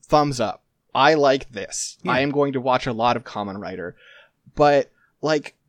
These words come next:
Speaker 1: even, I mean, you know, you, you had this problem, I, I, or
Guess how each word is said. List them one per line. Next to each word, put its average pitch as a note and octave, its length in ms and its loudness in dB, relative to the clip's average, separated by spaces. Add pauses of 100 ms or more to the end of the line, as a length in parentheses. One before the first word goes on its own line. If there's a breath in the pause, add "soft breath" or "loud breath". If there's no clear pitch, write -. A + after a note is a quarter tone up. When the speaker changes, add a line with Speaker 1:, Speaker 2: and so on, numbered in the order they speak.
(1080)
Speaker 1:
even, C4 540 0 (1500 loud breath)
I - 40 -2
mean, G#3 140 -2
you B3 60 -4
know, C4+ 60 -2
you, B3+ 340 -8
you C4+ 560 -4 (220)
had F3 280 -4
this E3 160 -4
problem, C#3 440 -2
I, C3 120 -4
I, D3 80 -4
or C#3+ 200 -4